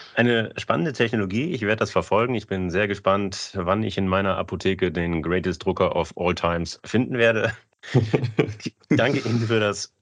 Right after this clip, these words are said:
spannende, unterhaltsame Gespräch. Herr Spitz, Herr Lose, herzlichen Dank.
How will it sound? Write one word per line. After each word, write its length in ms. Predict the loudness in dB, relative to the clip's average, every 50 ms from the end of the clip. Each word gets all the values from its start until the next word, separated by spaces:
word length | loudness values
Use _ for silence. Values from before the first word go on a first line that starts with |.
| _ -18
spannende, 460 | -2 0 2 2 2 2 0 0 0
unterhaltsame 680 | 0 2 2 2 2 2 0 0 0 0 0 -2 -4 -4
Gespräch. 480 | -6 -4 -2 0 0 0 0 0 0
Herr 100 | -2 0
Spitz, 280 | 0 -2 -4 -2 -2 0
Herr 80 | 0
Lose, 380 | 2 2 0 0 0 0 0 0
herzlichen 320 | -2 -4 -2 -2 -2 0
Dank. 240 | 0 0 -2 -2 -6